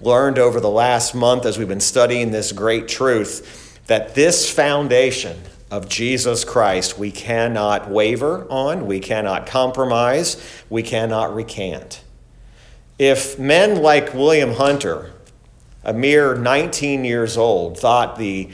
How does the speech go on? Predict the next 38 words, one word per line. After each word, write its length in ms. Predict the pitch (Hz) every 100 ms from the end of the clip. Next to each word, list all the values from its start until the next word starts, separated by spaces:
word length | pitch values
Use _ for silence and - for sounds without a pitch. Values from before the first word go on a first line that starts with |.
| - - - -
the 100 | 110
Lord 360 | 101 123 156 127
Jesus 480 | 123 131 113 104
Christ 520 | - 127 120 98 92 95
was 160 | 92
worth 360 | 92 110 113 113
giving 320 | 117 123 120
up 180 | 110 107
his 240 | 110 95
very 340 | 92 107 98 90
life 380 | 92 104 101
for, 480 | - 80 65 67 104 - - -
it 140 | 101
ought 160 | 113 131
to 60 | 139
challenge 500 | - 156 170 143 135
our 160 | 127
thought, 300 | 120 120 110
our 160 | 107 117
thinking 400 | - 131 113 98
process 560 | 98 85 - 73 -
this 160 | - -
morning. 300 | 80 62 71
It 120 | 101
ought 180 | 113 113
to 60 | -
challenge 440 | 127 139 147 127
us, 320 | 123 120 -
and 160 | 110 113
it 100 | 113
ought 200 | 127 233
to 120 | 127
seize 480 | - - 151 202 120
us 220 | 104 107
at 100 | 113
the 60 | 95
very 260 | 104 123
core 580 | 101 - 196 233 - -